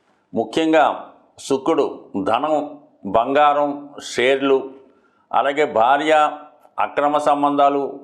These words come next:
ప్రేమ వ్యవహారాలు, పరస్త్రీ వ్యామోహం, అలాగే స్థిరాస్తి సంపాదన, విశేషమైనటువంటి గొప్ప గొప్ప ఆస్తులు కూడబెట్టడం, అలాగే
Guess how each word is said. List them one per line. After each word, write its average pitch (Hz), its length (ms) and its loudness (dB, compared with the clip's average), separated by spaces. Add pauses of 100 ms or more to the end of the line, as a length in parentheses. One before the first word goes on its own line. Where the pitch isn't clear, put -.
(120)
ప్రేమ 117 240 2 (120)
వ్యవహారాలు, 139 600 4 (260)
పరస్త్రీ 143 480 2
వ్యామోహం, 131 560 2 (800)
అలాగే 143 400 2
స్థిరాస్తి 151 560 2
సంపాదన, 135 460 2 (400)
విశేషమైనటువంటి 139 1000 0 (520)
గొప్ప 113 180 0 (100)
గొప్ప 135 160 2 (120)
ఆస్తులు 135 340 0
కూడబెట్టడం, 123 560 0 (640)
అలాగే 139 220 0